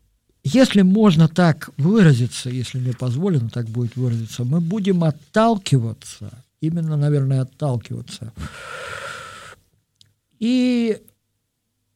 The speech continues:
от корней, что называется, от текста, от содержания, и от плода, которое это содержание произвело в сознании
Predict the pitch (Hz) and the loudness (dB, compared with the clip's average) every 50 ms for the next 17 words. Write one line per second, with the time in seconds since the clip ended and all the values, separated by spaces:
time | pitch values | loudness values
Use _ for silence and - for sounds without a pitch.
0 | _ _ _ _ _ _ _ _ _ _ _ _ _ _ _ _ _ _ _ _ | _ _ _ _ _ _ _ _ _ _ _ _ _ _ _ _ _ _ _ _
1 | - 196 196 202 - - 208 202 208 202 220 240 247 247 247 233 196 147 - - | 0 0 0 0 2 2 2 2 2 0 0 0 2 4 6 8 6 6 4 2
2 | - 156 139 143 131 147 165 160 151 143 135 127 123 120 - - 135 135 135 - | 0 2 2 2 4 4 2 2 2 0 0 -2 -4 -6 -6 -6 -6 -6 -6 -8
3 | _ _ - 220 202 175 - - - - 143 127 127 123 - - 143 131 139 139 | _ _ -2 0 0 0 -2 -6 -6 -4 -4 -4 -4 -6 -4 -2 -2 2 2 2
4 | 139 143 131 139 143 135 120 110 101 98 92 - - _ _ _ _ _ _ 156 | 2 4 4 4 4 4 2 0 -4 -10 -16 -20 -20 _ _ _ _ _ _ 0
5 | 180 190 185 185 - - - 175 170 175 175 156 151 151 143 127 113 107 - - | 2 2 2 0 -2 -6 -4 -2 0 2 0 0 0 0 0 0 -2 -6 -10 -18
6 | _ _ _ _ _ _ _ _ _ _ _ _ _ - 147 143 - 156 143 143 | _ _ _ _ _ _ _ _ _ _ _ _ _ -6 -4 0 2 2 4 4
7 | 135 131 - 143 127 - 139 127 123 135 127 135 139 160 175 160 147 143 135 120 | 4 4 2 -2 -4 -4 -4 -2 -2 0 0 0 0 0 0 2 2 0 -2 -2
8 | - 135 139 139 131 117 123 135 139 143 170 175 160 - - 135 127 117 113 127 | -4 -2 0 0 0 0 0 0 0 0 0 -2 -4 -2 -2 -2 -2 -2 -2 -2
9 | 143 156 156 151 143 135 127 120 113 117 | -2 -2 -2 -2 -2 -2 -2 -4 -6 -8